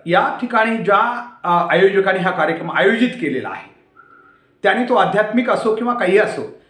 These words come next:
देशात आदर्श आचारसंहिता लागू आहे, निवडणूक प्रक्रिया सुरू असताना निश्चित स्थानिकच्या पोलीस प्रशासनानं अशा कार्यक्रमांना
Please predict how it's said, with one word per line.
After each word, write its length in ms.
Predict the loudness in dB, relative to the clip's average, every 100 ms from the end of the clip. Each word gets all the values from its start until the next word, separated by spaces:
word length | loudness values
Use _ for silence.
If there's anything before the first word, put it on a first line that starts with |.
| _ -4
देशात 400 | 0 2 2 -2 -6 -14 -2
आदर्श 400 | 0 2 2 2
आचारसंहिता 760 | -2 2 0 0 -4 -2 0
लागू 320 | 2 0 2
आहे, 420 | 2 0 -4 -12 -20 _ -6
निवडणूक 540 | 0 2 2 2 0
प्रक्रिया 420 | -4 -4 -2 -2
सुरू 260 | -2 0 2
असताना 440 | 2 0 -4 -6 -10 -20 _ _ _ _ -4
निश्चित 460 | 0 0 0 -2 -6 -16 _
स्थानिकच्या 540 | -10 -4 -2 -2 -2 -2
पोलीस 440 | 0 0 0 -4
प्रशासनानं 720 | -4 -2 -2 0 0 -2 -4 -12 _ _ _ _ _ _ -4 -2
अशा 240 | 2 2
कार्यक्रमांना 760 | 2 0 -2 -2 -2 -2 -2